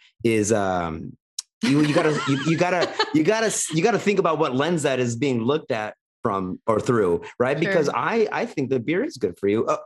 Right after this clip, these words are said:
Speaker 1: and I'm not just limiting it to beer. I'm limiting
Speaker 2: Mm-hmm.
Speaker 1: it to anything else that has been deemed,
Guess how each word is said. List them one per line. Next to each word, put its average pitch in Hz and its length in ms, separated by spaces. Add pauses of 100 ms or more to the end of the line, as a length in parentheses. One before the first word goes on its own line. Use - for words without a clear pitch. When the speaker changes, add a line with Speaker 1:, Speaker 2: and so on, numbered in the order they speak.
(220)
Speaker 1:
and 202 200
I'm 214 80
not 247 160
just 196 160
limiting 196 280
it 156 120
to 156 60
beer. - 360 (360)
I'm 160 140
limiting 175 400
Speaker 2:
Mm-hmm. - 20
Speaker 1:
it 160 200
to 160 200
anything 185 360
else 139 180
that 139 80
has 123 140
been 113 200
deemed, 123 560